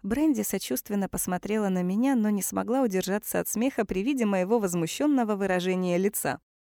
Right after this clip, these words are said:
«Нет, они кусаются, отгрызают от тебя чуток». Я скривилась, потирая макушку, чтобы убедиться, что у меня не откусили кусок скальпа. Больно, но вроде все на месте. «Чувствую себя девушкой из долины», сказала я.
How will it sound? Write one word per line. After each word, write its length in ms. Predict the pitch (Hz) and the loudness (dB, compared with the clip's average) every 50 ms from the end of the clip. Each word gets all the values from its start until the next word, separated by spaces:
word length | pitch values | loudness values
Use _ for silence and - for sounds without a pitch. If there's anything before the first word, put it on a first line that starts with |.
| _ _ _ _ _ - - - | _ _ _ _ _ -18 -8 0
«Нет, 380 | 359 311 302 302 254 202 - 214 | 4 8 8 8 8 8 6 4
они 180 | 220 247 262 | 4 4 2
кусаются, 720 | 262 - 294 - - 302 269 233 196 190 - - - 160 - - _ _ | 2 0 -2 0 2 4 6 6 6 4 2 -2 -4 -4 -6 -8 _ _
отгрызают 680 | - 349 320 294 403 403 392 349 339 233 185 175 - | -2 -2 0 4 4 6 6 8 8 6 6 6 4
от 120 | 202 190 - | 0 -2 -2
тебя 260 | - 247 220 185 170 | -4 0 2 2 2
чуток». 480 | - - 277 269 - 160 143 - - _ _ _ _ _ _ _ _ _ - _ _ - | 2 0 -4 0 0 -2 -2 -4 -10 _ _ _ _ _ _ _ _ _ -20 _ _ -4
Я 200 | 254 254 269 247 | 2 2 2 2
скривилась, 600 | - - 262 277 262 233 196 156 156 151 - - | 2 0 0 0 2 2 2 2 2 0 -2 -2
потирая 420 | - 165 - 175 180 180 170 170 | -6 -4 -2 -2 0 2 2 2
макушку, 520 | 175 180 190 - - 294 - - - 208 | 2 0 -2 -2 -2 -4 -4 -2 -4 -6
чтобы 320 | - - - 208 185 190 202 | -4 -4 -4 -4 0 0 0
убедиться, 500 | 185 180 196 185 220 254 - - - 202 | 0 0 -2 -2 -2 -2 -2 -2 -4 -4
что 240 | - - - 196 190 | -6 -4 -2 -2 0
у 60 | 185 | 0
меня 340 | 185 190 202 220 233 226 - - | 2 2 2 2 2 0 0 -2
не 220 | - 208 208 214 214 | 0 2 2 2 2
откусили 580 | - - - 214 220 - - 285 269 247 233 | 0 -2 -2 -2 -2 0 0 0 2 2 2
кусок 420 | 214 - 208 208 - - 226 220 - | 2 0 -2 -2 0 -2 -2 -2 -2
скальпа. 600 | - - - - 196 165 151 - - 147 143 - - - _ _ - | -6 -4 -2 0 0 0 0 -2 -4 -6 -6 -6 -10 -20 _ _ -10
Больно, 680 | - 202 208 233 330 370 349 269 214 185 170 165 170 - _ _ - | -8 -6 0 4 4 6 6 6 6 6 4 4 2 -2 _ _ 0
но 220 | 262 294 302 294 | 2 4 4 4
вроде 280 | 269 269 277 254 254 240 | 4 2 2 2 2 0
все 180 | - - 240 | 0 2 2
на 120 | 240 240 220 | 2 2 2
месте. 460 | 165 147 156 - - - - - 170 _ _ _ _ _ _ _ _ _ _ _ - | 0 -2 -4 -6 -8 -8 -10 -10 -10 _ _ _ _ _ _ _ _ _ _ _ -10
«Чувствую 440 | - - 254 262 - - 220 208 196 | -4 -2 -2 -2 0 2 2 2 2
себя 300 | - - 190 180 185 175 | 2 0 0 0 0 0
девушкой 520 | 170 233 285 285 254 - - - 208 196 | 2 0 2 2 0 -2 0 0 0 2
из 100 | 185 170 | 2 2
долины», 520 | 175 202 220 202 160 160 160 160 175 170 - _ | 2 2 2 2 2 0 -2 -4 -6 -8 -12 _
сказала 440 | - - - 165 160 160 165 160 165 | -14 -8 -6 -4 -2 -2 -2 -2 -2
я. 280 | 170 160 165 165 170 | -2 -2 -4 -6 -6